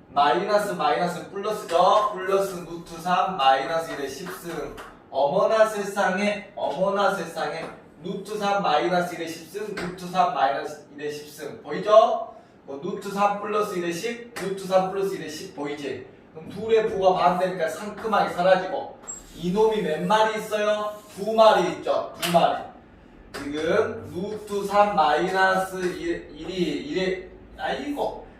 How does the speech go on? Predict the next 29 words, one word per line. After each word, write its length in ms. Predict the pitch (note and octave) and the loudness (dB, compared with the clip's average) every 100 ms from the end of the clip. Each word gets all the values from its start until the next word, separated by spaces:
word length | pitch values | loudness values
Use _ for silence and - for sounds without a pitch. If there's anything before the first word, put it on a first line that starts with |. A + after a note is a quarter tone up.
| - | -18
일의 300 | - F3 G#3 | -8 0 0
십 220 | G#3 - A3 | 0 -4 -8
승 120 | F#3 | -2
몇 200 | - D#3 | -2 2
마리 260 | G3 F#3+ F3 | 4 4 2
있어? 420 | - A3 A#3+ - | -2 0 0 -2
두 260 | - F3+ | -8 -2
마리 340 | F#3+ F#3+ D#3 C#3+ | 4 6 4 -2
있잖아. 340 | - - G#2 | -4 -6 -6
그래, 120 | D3 D#3 | 0 2
안 160 | D3 | 2
그래, 100 | D3 | -2
친구? 320 | C#3 C3 A#2+ - - - - - - | -8 -12 -14 -16 -20 -20 -20 -20 -12
됐습니까? 840 | E3+ E3+ A3+ A3+ A3+ G3+ G3 G3 G3 - - - - - - - | -10 -8 -4 -4 2 4 4 2 -8 -14 -20 -20 -20 -20 -20 -12
됐어요? 640 | D#3 G3+ F#3+ F#3+ F#3+ - | -4 4 6 6 2 -4
이렇게 160 | - - | -12 -4
계산할 260 | F3 E3+ | 0 0
수 60 | F3 | 0
있겠지? 300 | - F3 F3+ G#3 A#3+ - - - - - | -4 -2 0 2 2 0 -8 -18 -20 -16
두 160 | G3 G3+ | -8 4
번째, 440 | G3 C3+ D3 D3 | 4 4 0 -2
이제 160 | - - | 0 -2
X 360 | - G#3 G#3 | -2 -6 -6
플러스 380 | A#3 A#3+ C4 - | -6 0 0 2
Y로 300 | - C#4+ D3 | 4 6 6
가자. 180 | C#4 - | 0 -2
이거 200 | - D3 | -6 -8
시간 400 | - B3 C4 C4+ | -6 0 2 4
싸움이야. 580 | A#3 - - E3+ F3 | 4 4 4 -2 -4